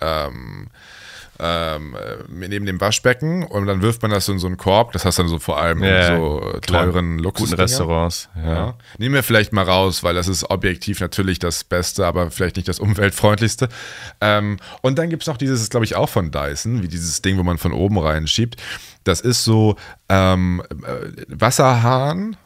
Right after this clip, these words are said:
Speaker 1: und Föhn in einem. Also du, da kommt dann erstmal Wasser raus und dann kommt, ähm, aus, nicht aus der gleichen Öffnung, aber quasi von der Öffnung daneben auch Luft. Und du
Speaker 2: Mhm.
Speaker 1: trocknest dir die quasi im Waschbecken dann die Hände. Hab ich was
Speaker 2: Mhm.
Speaker 1: vergessen?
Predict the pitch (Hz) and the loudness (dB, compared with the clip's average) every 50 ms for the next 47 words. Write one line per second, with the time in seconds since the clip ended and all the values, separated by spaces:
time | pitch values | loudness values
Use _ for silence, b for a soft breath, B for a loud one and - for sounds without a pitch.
0 | _ _ _ - 107 104 101 101 98 98 98 98 95 82 - - - - - 113 | _ _ _ 2 4 4 6 6 4 2 2 0 -2 -4 -8 -10 -8 -2 2 4
1 | 113 120 117 110 - 65 87 95 98 92 80 78 76 80 82 b b b b b | 4 4 2 2 0 2 2 4 4 2 2 0 -4 -6 -8 b b b b b
2 | b b b _ _ - 92 92 92 92 101 104 92 - 107 104 - 131 127 120 | b b b _ _ 0 0 0 0 0 -2 -2 0 0 -2 0 2 0 0 0
3 | 123 110 - 104 110 110 - 117 110 107 104 101 - - - - - 107 113 117 | -2 -2 0 -2 -4 -4 -4 -4 -2 -2 -2 -4 -6 -12 -16 -6 -4 -2 0 2
4 | - 135 135 127 120 127 143 170 202 - - - 107 104 98 113 113 - - 117 | 2 2 4 4 4 4 4 2 0 -2 -4 -2 0 2 2 2 2 2 2 2
5 | 127 127 123 - - - - - 101 104 104 101 - 107 110 - - _ - - | 2 0 -2 -6 -8 -8 -6 -4 -2 -2 -2 -2 -4 -6 -6 -8 -12 _ -14 -10
6 | - 117 117 113 107 - 104 92 95 95 101 92 98 - - 123 - - 135 117 | -8 -6 -6 -4 -4 -4 -4 -2 0 0 0 0 0 0 0 -2 0 -2 -2 0
7 | 101 98 95 - - 104 104 101 104 98 - - 98 98 87 85 98 - - 107 | 0 -2 -2 0 0 0 2 0 0 -2 -2 -2 0 0 0 0 0 -2 -2 -2
8 | 101 101 98 92 90 92 95 104 117 113 117 113 113 - - 95 - 101 92 90 | -2 0 0 0 0 0 2 2 2 2 2 0 0 0 0 0 2 2 2 0
9 | 85 - - - - _ _ _ _ _ _ _ _ _ _ _ _ - - - | 0 -4 -8 -12 -14 _ _ _ _ _ _ _ _ _ _ _ _ -8 -4 -4
10 | 104 90 98 101 87 - 87 110 101 107 113 98 - - 98 95 90 - 95 90 | -2 0 0 0 0 0 2 2 4 2 2 0 -2 -2 -2 -4 -2 0 0 0
11 | 90 87 90 95 98 95 82 85 85 - - 78 80 - - - - - - 85 | 0 -2 -4 -4 -4 -2 -2 -2 -2 -2 -4 -8 -10 -12 -12 -14 -12 -10 -8 -8
12 | 76 73 76 - - - - B B B B B B B B B B B B B | -8 -8 -10 -10 -12 -12 -12 B B B B B B B B B B B B B
13 | B B B B B B B B 87 92 98 95 - 101 92 87 98 117 - 147 | B B B B B B B B 0 2 2 2 2 2 2 2 2 0 0 -4
14 | 170 | -6